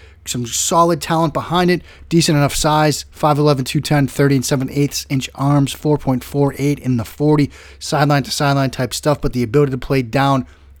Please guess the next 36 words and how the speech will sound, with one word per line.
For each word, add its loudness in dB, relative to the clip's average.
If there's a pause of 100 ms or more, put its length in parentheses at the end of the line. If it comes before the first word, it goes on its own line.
in 2
the 0
box. -6 (300)
I 4
actually 2
had 0
that -2
flip. -6
Two -2
thousand 0
seventeen -2
was -4
the -10
deep -4
stuff. -4
Last 0
year 0
was -4
more -2
the -10
down 2
in -2
the -6
box -2
stuff, -8
but -6
still, -2 (960)
you're -2
seeing 0
it -4 (200)
from -4
him, -2
that 0
versatility. -6 (400)
And 2
finally, 4